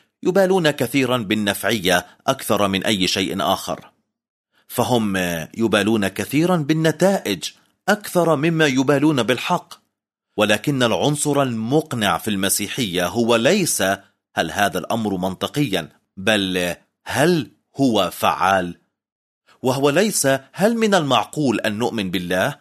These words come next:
بل هل يستطيع الله حقاً أن يغير حياتك وأن يعطيك القوة في وقت الضعف؟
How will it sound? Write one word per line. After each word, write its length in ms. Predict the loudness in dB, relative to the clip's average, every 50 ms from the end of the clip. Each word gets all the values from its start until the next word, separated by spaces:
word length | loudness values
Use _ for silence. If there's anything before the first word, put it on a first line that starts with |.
| _ _
بل 380 | -8 0 2 2 2 2 0 -6 -8 -20 -20 -20 _ _ _
هل 340 | -2 0 0 0 2 2 0
يستطيع 540 | 0 0 0 0 0 0 2 0 2 2
الله 360 | 2 2 2 0 2 2 -2 -2
حقاً 480 | 0 0 -2 -2 -2 _ -2 0 0 0 -2
أن 120 | -2 0
يغير 500 | 0 0 0 0 0 0 0 0 2 0
حياتك 800 | -2 0 -2 0 2 2 2 2 0 -4 -6 -2 0 0 0 0 -4 -18 -16 _
وأن 280 | 0 0 0 2 2 2
يعطيك 500 | 0 0 2 0 2 2 2 2 2 0
القوة 540 | 0 0 0 0 2 2 2 2 2 0 0
في 200 | 0 0 -2 2
وقت 280 | 2 2 0 2 -2
الضعف؟ 560 | -4 0 2 0 2 2 0 -2 -4 -10 -16